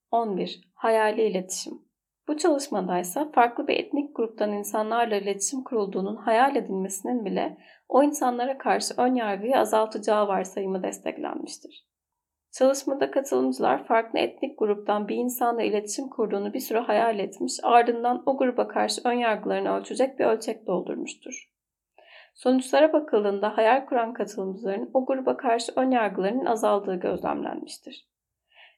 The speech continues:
Etki büyüklüğü orijinal çalışmada sıfır nokta seksen altı, tekrar çalışmasında sıfır nokta bir bulunmuştur.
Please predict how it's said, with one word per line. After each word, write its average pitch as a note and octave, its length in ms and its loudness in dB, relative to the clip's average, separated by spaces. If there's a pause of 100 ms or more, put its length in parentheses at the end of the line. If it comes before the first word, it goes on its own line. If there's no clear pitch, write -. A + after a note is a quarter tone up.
Etki B3+ 320 2
büyüklüğü C4 320 2
orijinal B3+ 460 4
çalışmada A#3 480 -2
sıfır C4+ 300 -4
nokta B3+ 260 0
seksen - 400 -4
altı, G#3+ 400 -4
tekrar C#4 420 0
çalışmasında A#3+ 720 -4
sıfır C4 320 -4
nokta A3 320 -2
bir G3+ 220 -4
bulunmuştur. - 760 -12